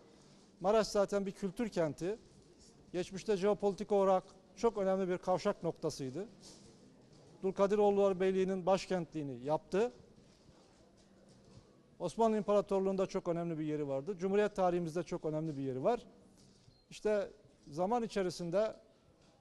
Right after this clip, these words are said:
coğrafyada değişiklikler oluyor. Devletler değişiyor.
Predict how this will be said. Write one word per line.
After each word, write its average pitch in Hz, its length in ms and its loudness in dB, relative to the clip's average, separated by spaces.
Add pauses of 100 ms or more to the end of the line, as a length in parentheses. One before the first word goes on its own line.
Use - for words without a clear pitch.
(220)
coğrafyada 196 560 0
değişiklikler 180 540 -4
oluyor. 165 400 -2 (500)
Devletler 196 600 2
değişiyor. 170 560 -2